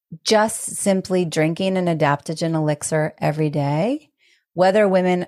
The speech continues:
are in my kind of shorter, um, self-paced courses or my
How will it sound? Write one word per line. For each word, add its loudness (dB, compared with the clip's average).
are 0
in -2
my -2
kind -2
of -2
shorter, 2
um, -2
self-paced -2
courses 0
or -2
my -6